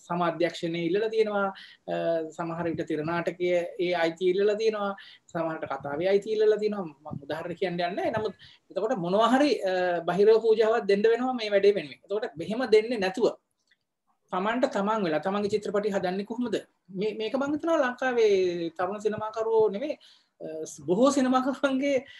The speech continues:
අ, ප්‍රශ්නේ කියලා. එතකොට, එතකොට මෙන්න මේකට, අ, උත්තරේ තියෙන්න ඕනේ කොතනද?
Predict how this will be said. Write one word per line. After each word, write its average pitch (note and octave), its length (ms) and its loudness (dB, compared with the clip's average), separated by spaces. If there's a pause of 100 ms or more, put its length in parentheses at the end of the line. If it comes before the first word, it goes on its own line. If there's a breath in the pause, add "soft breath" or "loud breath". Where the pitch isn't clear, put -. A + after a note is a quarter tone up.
(180 loud breath)
අ, A3 140 -2 (260)
ප්‍රශ්නේ C#4+ 420 -4
කියලා. D3+ 240 -4
එතකොට, F#3+ 260 -4 (120)
එතකොට B3+ 300 2
මෙන්න C#4+ 400 2
මේකට, D#4+ 420 0
අ, D#4+ 80 4 (420)
උත්තරේ A#3+ 380 -2
තියෙන්න A#3 220 -2
ඕනේ G#3+ 160 0
කොතනද? G3+ 240 -2